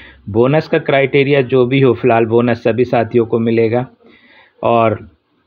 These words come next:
एफिलिएट जो टारगेटेड ट्रैफिक है वो भी मिलेगा।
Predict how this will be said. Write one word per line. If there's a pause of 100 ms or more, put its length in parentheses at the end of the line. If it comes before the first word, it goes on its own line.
(560)
एफिलिएट (720)
जो
टारगेटेड
ट्रैफिक
है
वो
भी
मिलेगा।